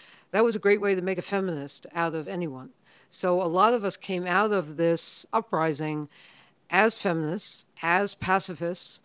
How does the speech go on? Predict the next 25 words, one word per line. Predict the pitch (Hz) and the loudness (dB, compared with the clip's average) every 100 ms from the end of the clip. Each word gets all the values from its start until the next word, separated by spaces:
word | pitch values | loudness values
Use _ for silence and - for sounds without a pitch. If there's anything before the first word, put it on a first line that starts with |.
| _ | _
And | 208 226 | 2 4
also | 285 320 247 | 6 6 6
another | 214 240 262 | 6 4 4
important | 233 - 208 202 | 0 -2 -2 -2
thing | 208 | -2
that | 185 165 | 0 2
happened | 226 262 247 | 0 0 -4
to | - | -4
me | 175 156 147 - _ _ _ | -4 -4 -4 -10 _ _ _
when | 170 | -2
I | 180 | 0
was | 175 | 0
in | 175 | -2
college | 175 - 240 226 156 135 - _ - - - | -4 2 4 4 2 -4 -12 _ -20 -20 -14
was | 175 180 190 185 180 | -4 2 4 4 2
that | - 160 | -2 2
Malcolm | 180 226 240 202 | 4 4 2 -2
X | 175 156 - | -2 -4 -10
came | - 208 214 | -8 -2 -2
to | 233 233 | -2 -4
Barnard | 180 175 170 | -2 0 -4
to | - | -6
speak | 170 - 180 175 | -8 -4 -2 -2
in | 151 | -4
February. | 196 190 185 151 143 180 | -4 -4 -4 -4 -6 -8